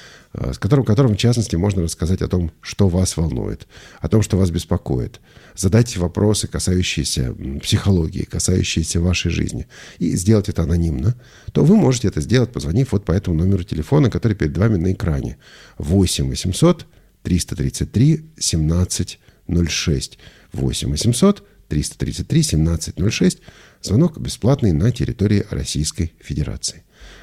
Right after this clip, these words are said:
Давайте мы с вами сейчас обратимся к Господу в молитве и будем вместе читать Священное Писание.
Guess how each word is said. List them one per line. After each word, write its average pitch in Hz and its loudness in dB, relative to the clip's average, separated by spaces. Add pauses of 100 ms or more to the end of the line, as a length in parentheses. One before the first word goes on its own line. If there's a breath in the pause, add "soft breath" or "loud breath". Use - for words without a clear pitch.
(100)
Давайте 139 4
мы 73 0
с - -4
вами 62 -2
сейчас - -2
обратимся 62 -4
к - -4
Господу 78 -2
в 92 2
молитве 147 2 (320 loud breath)
и 101 2
будем 123 4
вместе 90 2
читать - -4
Священное 65 -4
Писание. - -12